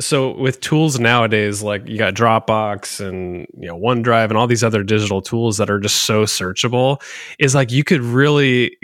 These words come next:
go without organizing files in any way 'cause you could just literally search for it. I don't like that approach. That's, I mean, it's, it's convenient, of course, but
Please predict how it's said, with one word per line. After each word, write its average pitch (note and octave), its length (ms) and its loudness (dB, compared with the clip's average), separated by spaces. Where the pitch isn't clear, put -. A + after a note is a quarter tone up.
go B2 160 4
without A#2+ 580 2
organizing A2 760 0
files A2 380 2
in G#2+ 100 -2
any G#2+ 200 0
way G#2+ 200 2
'cause A#2 220 0
you B2 80 -2
could C3+ 140 0
just B2+ 160 0
literally A2+ 360 0
search - 400 -2
for G2 280 -2
it. G2 160 -4
I C#3+ 100 2
don't F#3 220 0
like C#3+ 200 0
that D#3 160 2
approach. E3 420 0
That's, E3 180 0
I D3 100 -2
mean, D#3 140 4
it's, - 280 -4
it's C3+ 100 -8
convenient, B2 500 0
of G2+ 80 -8
course, G#2 280 -2
but - 320 -2